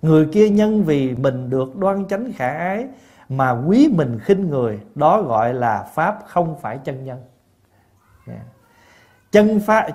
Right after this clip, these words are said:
ch-, pháp chân nhân xét nghĩ như thế này, đây là cái pháp xét nghĩ nè.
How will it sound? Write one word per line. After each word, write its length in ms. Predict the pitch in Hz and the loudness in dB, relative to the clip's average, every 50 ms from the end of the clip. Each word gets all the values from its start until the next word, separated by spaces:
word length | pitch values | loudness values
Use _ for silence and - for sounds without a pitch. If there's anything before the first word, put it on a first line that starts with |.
| - | -4
ch-, 120 | - 208 - | -4 -4 -2
pháp 260 | - 220 254 294 - | 0 0 0 2 2
chân 220 | - 220 214 214 208 | 0 0 2 2 2
nhân 240 | 214 214 208 202 202 | 2 2 0 0 -2
xét 300 | - - 262 277 269 - | 0 -2 -2 -2 -2 -4
nghĩ 200 | 139 131 139 196 | -2 0 0 0
như 140 | 208 196 | 0 0
thế 160 | 175 - 202 202 | -2 -2 -4 -6
này, 240 | 180 143 123 110 - - | -6 -6 -8 -10 -10 -6
đây 140 | 151 151 156 | -4 -2 -2
là 100 | 151 123 | -2 -4
cái 160 | - - 175 | -6 -8 -10
pháp 320 | 175 - 202 220 269 262 - | -6 -2 -2 -2 -2 -2 -8
xét 220 | - - - 208 208 202 | -10 -6 -6 -6 -4 -4
nghĩ 200 | 151 131 127 151 | -6 -6 -6 -6
nè. 160 | 170 156 117 | -6 -8 -10